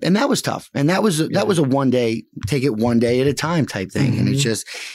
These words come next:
Speaker 1: take it one day at a time. We, we try to,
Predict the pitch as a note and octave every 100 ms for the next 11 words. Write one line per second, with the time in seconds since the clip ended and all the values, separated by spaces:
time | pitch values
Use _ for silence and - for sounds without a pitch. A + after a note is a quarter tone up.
0 | - - A2+ A#2 B2 F#2+ G#2 G#2+ B2+ A#2+
1 | A2 G#2+ A#2 A2+ - A#2 A#2+ G2 G2 A2
2 | G2 - - - A#2+ - C3 C3+ C3+ A2+